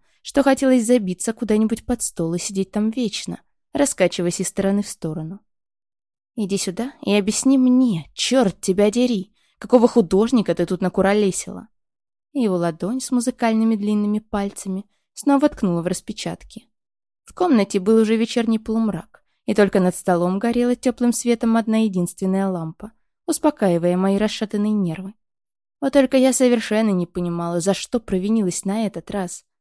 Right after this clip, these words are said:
Презентация для Пифарм была вылизана мной вдоль и поперек. Я была уверена, что с ней все в порядке. А потому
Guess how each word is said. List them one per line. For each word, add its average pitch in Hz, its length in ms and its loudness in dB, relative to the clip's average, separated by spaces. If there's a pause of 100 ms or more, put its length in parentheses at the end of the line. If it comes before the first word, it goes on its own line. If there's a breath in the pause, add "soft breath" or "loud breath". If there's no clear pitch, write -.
(460)
Презентация 196 640 0
для 196 140 0
Пифарм 202 640 -4
была 185 280 2
вылизана 180 500 -2
мной 202 220 0
вдоль 170 280 -2
и 156 40 -4
поперек. 190 640 -6 (400)
Я 262 200 2
была 240 220 4
уверена, 190 720 -4 (220)
что - 220 -2
с - 140 -2
ней 175 240 -4
все - 240 -4
в - 120 -14
порядке. 185 640 -4 (460)
А 269 100 0
потому 214 520 0